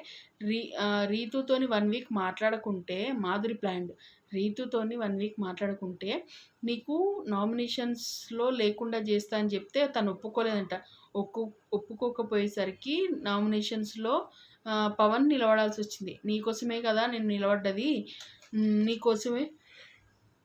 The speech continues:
నామినేట్ అయిందని" చెప్పేసి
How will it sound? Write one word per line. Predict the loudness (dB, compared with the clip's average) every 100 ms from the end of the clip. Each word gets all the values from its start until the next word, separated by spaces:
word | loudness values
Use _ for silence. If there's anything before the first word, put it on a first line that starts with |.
| _ _ _ _ _ _ _ _ _ -18 -16 -16 -18 -20 _ _ _ _ -20 -14 0
నామినేట్ | 2 2 2 2
అయిందని" | 2 2 2 2
చెప్పేసి | 0 2 0 2